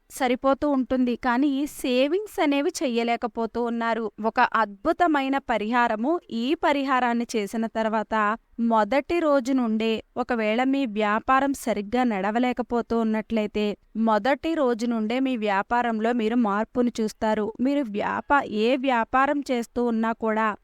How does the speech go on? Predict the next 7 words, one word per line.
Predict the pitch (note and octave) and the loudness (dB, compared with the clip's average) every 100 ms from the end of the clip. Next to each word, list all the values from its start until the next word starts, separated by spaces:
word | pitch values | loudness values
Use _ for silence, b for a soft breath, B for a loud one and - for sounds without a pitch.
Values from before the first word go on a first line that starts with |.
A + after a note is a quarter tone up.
| _ | _
చాలా | - B3 A#3 C4 D#4 | -2 2 2 4 2
మంచి | C#4+ A#3+ B3+ - F4 | 2 0 -4 0 -2
పరివర్తన | - B3 B3 C#4 C#4+ - B3+ B3+ C4 | 2 2 4 2 0 0 2 2 0
అనేది | - A#3+ A#3+ B3 | 0 -2 0 0
మీరు | C#4+ A#3+ D4 B4 - _ - | 0 2 2 2 0 _ -2
చూస్తారు. | B3+ - B3 A#3 A#3 A3 _ - | -2 0 0 0 0 -4 _ -2
చాలా | C#4+ C4 C#4+ E4+ | 2 4 4 4